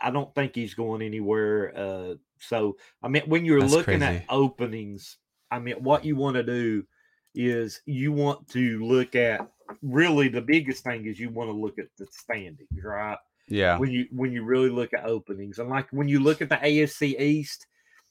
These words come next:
Speaker 1: no-, nobody's changing anything there. We're just gonna go into this a little bit, ad lib a little bit here, guys.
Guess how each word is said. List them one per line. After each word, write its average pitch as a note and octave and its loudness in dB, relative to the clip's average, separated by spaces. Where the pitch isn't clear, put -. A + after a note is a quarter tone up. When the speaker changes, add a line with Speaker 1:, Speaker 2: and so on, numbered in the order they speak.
Speaker 1:
no-, D#3 6
nobody's E3 4
changing C3 2
anything A#2 -4
there. F#2 -6
We're C3+ 0
just D3 -2
gonna C3+ 0
go B2+ 2
into A#2+ -4
this A2+ -8
a A2 -14
little A2+ -6
bit, A2+ -4
ad A2+ -6
lib G#2 -8
a G#2+ -8
little A2 0
bit G#2 -2
here, G#2 -4
guys. G2 -6